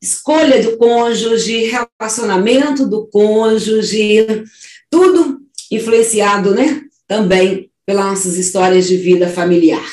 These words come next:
Então, boa noite, eu tô vendo aqui algumas pessoas que estão acompanhando desde a primeira noite. Emilene, boa noite.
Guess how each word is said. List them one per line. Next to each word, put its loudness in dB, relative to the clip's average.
Então, 2
boa 2
noite, 0
eu 4
tô -4
vendo 0
aqui 0
algumas -2
pessoas -2
que -10
estão -6
acompanhando 0
desde 2
a 0
primeira 2
noite. 2
Emilene, 2
boa 2
noite. 2